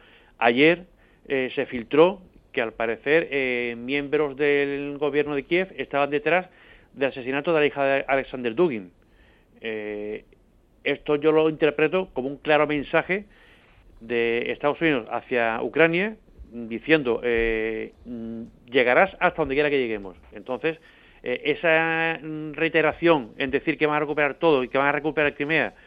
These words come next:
cuando Crimea se perdió hace ocho años y nadie en toda la comunidad internacional movió un solo dedo, eh, decir que ahora se va a recuperar, yo creo que es una, una línea roja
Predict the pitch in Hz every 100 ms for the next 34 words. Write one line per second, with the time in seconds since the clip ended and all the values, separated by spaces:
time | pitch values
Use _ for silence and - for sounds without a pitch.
0 | - - _ - 117 110 117 120 139 147
1 | 143 143 143 147 - 156 135 107 - 147
2 | 131 147 151 156 143 156 156 147 143 143
3 | 139 135 151 120 123 127 139 151 143 147
4 | 110 92 _ - - _ _ 117 110 110
5 | 110 - 139 151 151 147 147 143 139 139
6 | 180 - - _ _ _ - 147 147 160
7 | 175 160 170 165 170 160 156 165 190